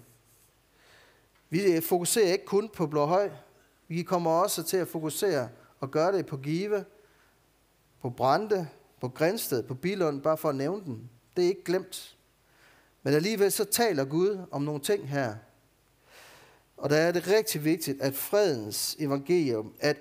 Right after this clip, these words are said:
enheden i kirken, den bliver bevaret. Da vi havde besøg af Hudson her sidst, der t-, profeterede han, at midt i den her tid med covid nitten, der vil Gud åbne nye døre for jer.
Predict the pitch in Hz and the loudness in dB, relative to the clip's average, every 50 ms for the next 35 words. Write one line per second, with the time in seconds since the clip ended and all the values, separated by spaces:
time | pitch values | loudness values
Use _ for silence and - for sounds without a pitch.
0 | - - 202 220 226 226 214 180 156 160 160 151 139 127 - - 131 135 - - | -6 -6 -4 -4 -2 -2 -2 -2 0 0 0 0 -2 -4 -6 -10 -10 -8 -4 -2
1 | 151 151 165 175 165 139 117 104 113 - _ _ _ _ _ _ _ _ _ _ | 0 0 0 -2 -4 -6 -8 -10 -10 -16 _ _ _ _ _ _ _ _ _ _
2 | _ _ - 151 156 143 147 143 135 135 135 131 143 151 156 139 117 107 110 117 | _ _ -2 -2 -2 -2 -2 -2 -2 -2 -2 0 0 2 2 0 0 -2 -6 -8
3 | 110 - _ _ - - - - - - _ _ _ - _ _ _ _ _ _ | -14 -18 _ _ -20 -20 -20 -20 -20 -20 _ _ _ -20 _ _ _ _ _ _
4 | _ _ _ _ _ _ _ _ _ _ _ _ _ _ - - - - - - | _ _ _ _ _ _ _ _ _ _ _ _ _ _ -16 -16 -16 -20 -20 -20
5 | - _ _ _ - 143 135 147 151 139 139 135 - 240 226 190 160 160 180 190 | -20 _ _ _ -6 -2 2 2 2 2 2 0 2 4 4 4 4 4 2 2
6 | 185 - 151 147 170 170 151 135 120 120 - - - - 208 196 - - - - | 2 0 0 0 2 2 2 0 -2 -6 -8 -8 -6 -6 -6 -6 -8 -10 -14 -16
7 | _ - 160 151 - - 190 - - 147 139 139 - 160 156 147 151 - - 214 | _ -8 -8 -6 -4 -4 -4 -4 -4 -6 -8 -6 -4 -4 -4 -2 -2 0 2 4
8 | 196 170 143 135 127 117 117 117 - - - - - - - - 135 147 165 208 | 4 4 4 2 0 -2 -4 -8 -14 -20 -20 -20 -20 -6 -4 -2 0 2 2 2
9 | 254 - 220 175 196 202 180 175 190 156 - - - 214 170 147 139 139 - 156 | 2 2 2 2 2 2 4 2 2 2 0 0 -2 0 0 -2 -2 -2 -2 -2
10 | 151 147 151 170 190 - - 139 156 165 175 175 165 170 - 180 202 214 196 165 | 0 0 0 0 0 -2 -2 -2 -2 0 0 -2 -4 -4 -4 -2 0 0 0 0
11 | 156 156 156 165 160 160 165 175 190 208 220 185 - 156 139 143 156 175 180 - | 0 0 -2 -2 -2 -2 -2 -2 -4 -4 -6 -4 0 0 2 2 2 0 -2 -2
12 | - 135 127 131 143 147 | -4 -2 -2 -2 -2 -4